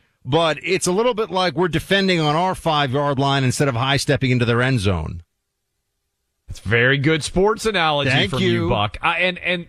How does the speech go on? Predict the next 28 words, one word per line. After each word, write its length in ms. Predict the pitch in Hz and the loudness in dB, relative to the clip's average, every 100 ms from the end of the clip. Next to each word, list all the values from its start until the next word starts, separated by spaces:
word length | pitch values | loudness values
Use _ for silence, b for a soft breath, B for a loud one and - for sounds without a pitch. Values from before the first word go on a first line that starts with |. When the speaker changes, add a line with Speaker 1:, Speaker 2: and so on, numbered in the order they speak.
| 170 | -6
Speaker 2:
let 180 | 180 | -4
me 80 | 254 | -4
say 220 | 220 233 | -2 -2
this. 180 | 202 233 | 0 -2
She's 320 | - 190 160 | -4 -4 -4
right. 600 | 117 135 214 147 110 - - - _ _ _ _ | -4 -2 -2 -2 -6 -10 -18 -20 _ _ _ _
Men, 540 | 120 156 233 277 294 311 | -8 -2 0 2 0 -2
and, 280 | 262 190 | -2 -4
and, 220 | 180 185 - - | -4 -6 -6 -4
and 220 | 165 156 | -2 -2
I've 240 | 127 196 202 | 0 0 2
hammered 540 | 190 226 226 190 120 | 2 2 2 0 0
this, 260 | 120 110 - | 0 0 0
but 160 | 135 | 2
I 120 | 127 | 2
think 260 | 131 120 - | 0 -4 -2
it, 160 | 233 - | -4 -2
it 220 | 156 - | -4 0
makes 260 | 143 160 - | 0 0 2
people 420 | 170 160 127 110 | 2 4 2 0
think 420 | - 170 160 - - | 0 0 0 -4 -2
a 60 | |
lot. 540 | 104 110 98 58 - - - _ _ _ _ _ _ _ - | 2 2 2 -2 -8 -14 -16 _ _ _ _ _ _ _ 0
There 360 | 139 220 208 | 2 2 0
are 220 | 175 165 | 0 -2
no 840 | 139 135 160 214 247 262 277 262 - | -4 -4 0 2 2 0 -2 -4 -8
famous 680 | - - 180 196 196 180 - | -10 -2 -2 0 -2 -2 -2
women 720 | 117 117 143 131 82 69 76 | -2 0 2 2 0 0 -4